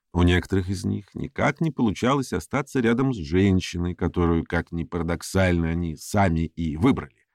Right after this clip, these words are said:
Каждый мужчина имеет представление, какой должна быть его жизнь, и оно формируется примером мужчин,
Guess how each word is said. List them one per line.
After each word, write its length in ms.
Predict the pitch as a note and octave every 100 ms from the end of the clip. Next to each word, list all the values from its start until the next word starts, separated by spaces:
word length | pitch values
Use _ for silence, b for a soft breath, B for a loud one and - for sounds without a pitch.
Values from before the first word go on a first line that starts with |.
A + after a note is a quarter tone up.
| _ _ _ _ _
Каждый 340 | - E3 C#3+ D#3
мужчина 680 | E3 - G#3 F3 A2+ F#2+ - -
имеет 260 | C3 D3 A#2+
представление, 960 | A#2+ - - C#3 C#3+ E2 B1 A1 -
какой 320 | - F2 F2 C2+
должна 380 | D#2+ D2+ E2+
быть 200 | C#2+ C#2+
его 160 | E2 E2+
жизнь, 360 | E2 F2 C2+ C2 _ _ _ _
и 80 | -
оно 200 | D#2+ G2
формируется 760 | F#2+ G2 G2+ F#2+ G#2 F#2+ B2 A#2+
примером 560 | G#2+ F2 D#2 F#2 C#3
мужчин, 640 | C#3 F2+ - - G2 C#3+